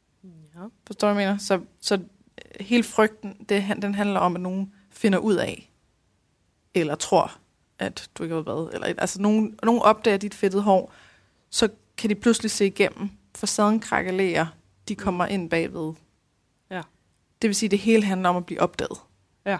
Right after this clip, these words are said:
Speaker 2: Frygten for at blive opdaget. Fordi det at blive opdaget, det er den rene død.
Speaker 1: Mm.
Speaker 2: Så som regel, så vil man gøre alt for ikke at blive opdaget.
Speaker 1: Ja.
Speaker 2: Så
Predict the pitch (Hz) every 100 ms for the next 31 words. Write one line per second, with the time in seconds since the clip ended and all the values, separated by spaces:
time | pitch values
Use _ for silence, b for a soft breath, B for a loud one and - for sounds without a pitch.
0 | - - 214 208 202 - 160 - - -
1 | - 175 - 170 202 180 180 214 208 214
2 | 196 202 b b b b _ _ 202 165
3 | 147 151 - - _ _ - 180 156 _
4 | _ _ _ _ _ _ _ _ _ _
5 | _ _ - - 247 - _ - - 202
6 | 233 214 202 196 196 196 - 208 - -
7 | 196 202 131 123 - - - _ - 196
8 | - _ _ _ - -